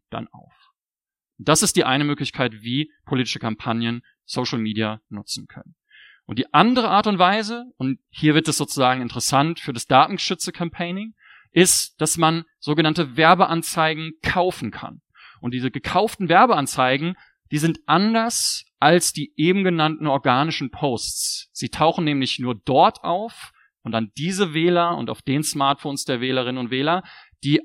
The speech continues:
ausgewählt werden von den Parteien. Und anders sehen sie diese nicht, außer sie gehen auf eine spezifische Bibliothek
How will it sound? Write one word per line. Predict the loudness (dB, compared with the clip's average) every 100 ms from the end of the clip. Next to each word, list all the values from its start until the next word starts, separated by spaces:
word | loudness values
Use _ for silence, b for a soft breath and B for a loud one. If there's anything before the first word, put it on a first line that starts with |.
| 2
ausgewählt | 4 4 2 0 -2 0 0 0
werden | 2 2 2 -4 -10
von | _ -6 0 0 0 -4
den | -2 -2
Parteien. | -4 -10 -4 -4 -4 -8 _ _ _
Und | -10 -4
anders | 0 4 4 4 2 -2 _
sehen | -8 0 2 2
sie | 0 -4
diese | -6 -2
nicht, | 0 0 -2 -6 -10 -18 _ _ 4
außer | 6 6 4
sie | 0 0
gehen | 0
auf | 0 -2
eine | -4 -4
spezifische | -4 -6 -6 -6 -6 -6
Bibliothek | -4 -4 -2 -4 -4 -4 -4 -6